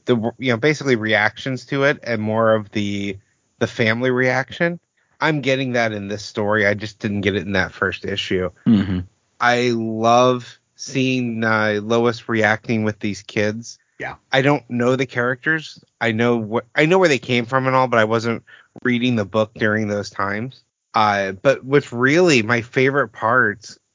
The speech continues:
Speaker 1: I love this Metallo story in the background.
Speaker 2: Mm-hmm.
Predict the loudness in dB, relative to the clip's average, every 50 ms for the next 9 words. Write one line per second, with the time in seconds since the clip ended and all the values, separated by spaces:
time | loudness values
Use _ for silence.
0 | _ -4 -2 -2 -2 -2 -4 -4 -2 0 0 2 4 4 4 2 0 -2 -2 -2
1 | -2 -2 -2 -4 -4 -4 -4 0 0 2 2 2 2 0 -2 -2 -4 -2 -2 -2
2 | -2 -2 -2 -4 -4 -4 -2 -2 -2 -2 -2 -4 -6 -8 -8 -8 -8 -12 -16 -18
3 | -12 _ 0 0 2 2 2 2 0